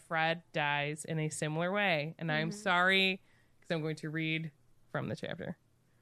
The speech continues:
Speaker 2: I'm here for it.
Speaker 1: <clears throat> It says, "And Percy was shaking his brother, and Ron was kneeling beside them, and Fred's eyes stared without seeing, the ghost of his last laugh still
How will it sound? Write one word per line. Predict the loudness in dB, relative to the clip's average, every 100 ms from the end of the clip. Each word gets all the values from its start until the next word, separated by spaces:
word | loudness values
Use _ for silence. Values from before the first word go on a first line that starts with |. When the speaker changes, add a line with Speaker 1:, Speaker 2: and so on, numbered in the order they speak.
| _
Speaker 2:
I'm | -6 -2
here | -2 -2
for | -4 -4
it. | -6 _ -8 -4
Speaker 1:
<clears throat> |
It | 0 0 0
says, | -2 -2
"And | -4 0
Percy | 0 2 0
was | -2 0
shaking | 0 0 0
his | -2 -2
brother, | 0 0 0 -2 -6 -4
and | -2
Ron | 0 0
was | 0 0
kneeling | 0 0 -2
beside | -2 0 0 -2
them, | -4 -2
and | -4 -4
Fred's | 0 0 0
eyes | 0 2 0 -4 -10 _
stared | -8 -2 2 2 2
without | -2 0 0 0
seeing, | -2 0 0 0
the | -2
ghost | 0 0 0
of | -2
his | -2 -2
last | 0 0 0 -6 0
laugh | 2 2 -2
still | -6 -4